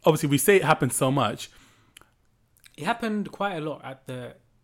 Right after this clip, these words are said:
Speaker 2: major points of the
Speaker 1: It
Speaker 2: season.
Speaker 1: happened major points. That's why it felt like, "Oh, wow, it's
Speaker 2: Yeah.
Speaker 1: happening always and forever.
Speaker 2: It's
Speaker 1: It's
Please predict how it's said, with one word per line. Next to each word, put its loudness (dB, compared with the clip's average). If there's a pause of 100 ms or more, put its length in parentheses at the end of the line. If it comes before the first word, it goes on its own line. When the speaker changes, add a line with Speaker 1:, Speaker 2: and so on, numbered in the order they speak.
(120)
Speaker 2:
major -4
points -14
of -20
the -16
Speaker 1:
It -20
Speaker 2:
season. 0
Speaker 1:
happened 4
major 2
points. 2
That's 4
why 0
it -2
felt 2
like, 0
"Oh, 2
wow, 0
it's -6
Speaker 2:
Yeah. -4
Speaker 1:
happening -4
always 4
and -6
forever. 0
Speaker 2:
It's -4
Speaker 1:
It's -